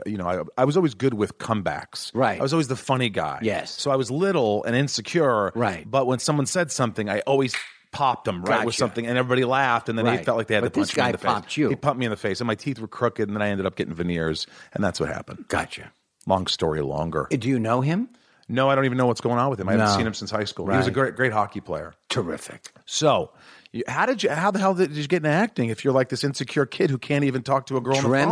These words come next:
Speaker 1: phone?
Speaker 2: about being an actor every minute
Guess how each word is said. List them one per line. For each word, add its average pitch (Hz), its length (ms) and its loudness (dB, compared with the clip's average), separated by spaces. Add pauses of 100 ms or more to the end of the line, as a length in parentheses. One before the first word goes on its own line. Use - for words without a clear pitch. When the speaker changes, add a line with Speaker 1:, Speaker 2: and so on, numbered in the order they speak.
Speaker 1:
phone? 202 60 2
Speaker 2:
about 135 280 0
being 123 220 2
an 110 100 2
actor 104 540 0
every 107 360 0
minute 113 600 2